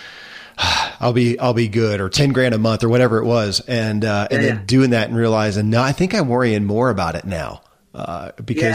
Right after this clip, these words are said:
Speaker 2: Yeah,
Speaker 1: you, you
Speaker 2: yeah.
Speaker 1: invest it, you buy more stuff, you do whatever, you got more responsibilities. Doesn't seem to provide any peace. So to see you guys put it in numbers at that seventy-five-ish is dramatic when we look at it and think, "What the heck are we doing?"
Speaker 2: Right.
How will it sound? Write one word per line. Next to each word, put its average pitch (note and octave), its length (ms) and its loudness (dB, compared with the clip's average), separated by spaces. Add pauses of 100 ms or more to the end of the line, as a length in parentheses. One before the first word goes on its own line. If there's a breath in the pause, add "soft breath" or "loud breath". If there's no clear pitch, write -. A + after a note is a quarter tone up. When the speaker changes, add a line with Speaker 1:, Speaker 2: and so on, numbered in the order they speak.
(100)
Speaker 2:
Yeah, B2 40 0
Speaker 1:
you, A#2 140 2
you C3+ 180 2
Speaker 2:
yeah. F#2+ 220 0
Speaker 1:
invest C#3+ 380 0
it, C3+ 180 2
you A#2+ 100 -2
buy B2 320 2
more C3+ 220 0
stuff, B2+ 440 2
you B2 80 0
do A#2+ 140 2
whatever, A#2 340 2
you A2 80 0
got A#2 180 -2
more B2 120 0
responsibilities. A2 800 -2 (400 loud breath)
Doesn't B2+ 300 0
seem B2 280 2
to A#2 100 -2
provide A2 340 0
any G2 120 0
peace. - 260 0
So C3+ 60 2
to A2+ 60 0
see - 140 0
you D3 100 2
guys C3 180 2
put D3 200 2
it - 80 -4
in G#2+ 180 0
numbers A2+ 400 2
at A2+ 80 -2
that - 180 -2
seventy-five-ish A2 1160 -2 (560 loud breath)
is A#2+ 260 2
dramatic B2+ 920 0
when A2+ 100 2
we A2+ 120 4
look A#2+ 260 2
at B2+ 100 2
it B2 40 2
and A#2+ 160 0
think, A#2+ 220 -2
"What C3 180 -2
the F3 80 -2
heck D#3+ 260 -2
are D3+ 60 0
we D3 140 2
doing?" C#3+ 460 -2 (640)
Speaker 2:
Right. D#3 480 -2